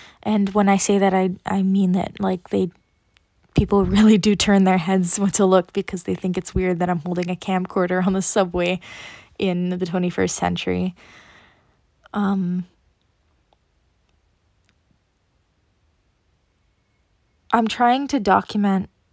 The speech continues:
parts of my life in a new idea that I've had about my relationship to space.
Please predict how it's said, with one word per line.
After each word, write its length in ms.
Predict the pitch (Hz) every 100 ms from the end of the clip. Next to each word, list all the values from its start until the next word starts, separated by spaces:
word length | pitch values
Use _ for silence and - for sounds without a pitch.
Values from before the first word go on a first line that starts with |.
| _ _ -
parts 340 | - 196 -
of 80 | 185
my 160 | 190 190
life 640 | 185 190 - - - -
in 180 | - 190
a 80 | 196
new 200 | 196 202
idea 440 | 202 190 185 190
that 120 | 190 190
I've 120 | 180
had 360 | 202 - 196 -
about 460 | - 196 95 - - _ _ _ _ _ _ _ _ _ _ _ _ _ _ _ _ _ _ _ _ _ _ -
my 160 | 220 214
relationship 640 | 208 202 190 214 196 -
to 100 | -
space. 540 | - 185 190 240 -